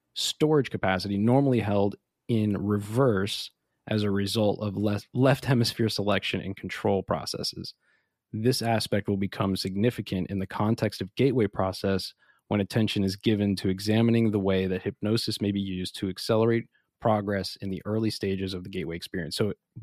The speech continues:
basically, when you do this hypnosis, right, i-, if you can target somehow the right portion of the brain, you can literally induce physical feelings of numbness, et cetera, in the body,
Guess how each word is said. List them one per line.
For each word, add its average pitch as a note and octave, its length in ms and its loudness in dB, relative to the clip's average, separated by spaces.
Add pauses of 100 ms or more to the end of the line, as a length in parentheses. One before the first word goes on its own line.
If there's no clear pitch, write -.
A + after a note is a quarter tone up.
(140)
basically, A#2+ 880 2 (1000)
when A2+ 460 4 (100)
you A2+ 160 2
do B2+ 300 4
this A2+ 260 2
hypnosis, G#2+ 720 0
right, G2 300 2 (760)
i-, - 140 -20
if - 400 -2
you A2+ 80 2
can A2 180 2
target A#2 540 2
somehow A2 320 2
the G2+ 140 2
right A2 340 2
portion A2+ 320 0
of G2+ 60 -2
the G2+ 80 0
brain, A2 240 2
you A2 120 4
can B2+ 220 2
literally A#2 400 6
induce G#2+ 460 2
physical G#2 500 -2
feelings G2+ 420 2
of G2+ 140 2
numbness, G2+ 460 2
et F#2+ 100 -6
cetera, G#2+ 360 0
in F#2+ 120 2
the F#2+ 60 0
body, A2 520 2